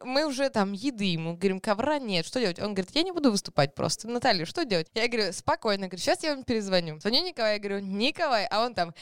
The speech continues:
«И сейчас на сцену». «Да, Наташа, я перезвонил». Поднимается Пётр. Значит, Николай говорит: «Э, Наталья, как дела?» Я говорю: «Николай, быстро думаем.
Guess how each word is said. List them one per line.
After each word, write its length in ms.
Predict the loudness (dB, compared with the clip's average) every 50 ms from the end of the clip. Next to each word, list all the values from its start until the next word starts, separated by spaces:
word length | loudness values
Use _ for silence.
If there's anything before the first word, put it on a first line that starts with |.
| -20 -20 _
«И 240 | 0 2 4 4 4
сейчас 460 | 2 0 -4 -2 0 2 2 2 2 0
на 120 | -2 -4
сцену». 340 | -2 0 0 2 2 2 0
«Да, 160 | 2 2 0
Наташа, 320 | 0 2 0 0 0 0 -4
я 60 | -8
перезвонил». 440 | -6 -4 -2 -2 0 0 0 -2 0
Поднимается 840 | 2 2 2 2 2 -4 -2 0 0 0 0 0 -2 0 0 0 0 0
Пётр. 420 | -2 0 0 0 0 -2 -4 -4 0
Значит, 380 | 0 0 2 2 0 -2 -4 -12 _
Николай 800 | -4 -2 -2 0 2 0 0 0 2 0 2 2 2 2 0 -2
говорит: 380 | -2 -2 -2 -2 -2 -2 -4 -4
«Э, 400 | -2 0 2 2 0 -2 -4 -8 _
Наталья, 560 | -4 -2 0 2 2 2 2 2 2 0 0 0
как 200 | 0 -2 -2 -2
дела?» 200 | 0 2 2 2
Я 200 | 2 0 -2 -2
говорю: 300 | 0 0 2 2 2 0 -4 _ _ _ _ _ _ _ _
«Николай, 480 | -6 -6 -4 2 2 2 4 4 0 -2 _ _ _ _ _ _ _ _
быстро 380 | -2 -2 0 2 4 4 6
думаем. 360 | 6 6 4 4 -2 -4 -6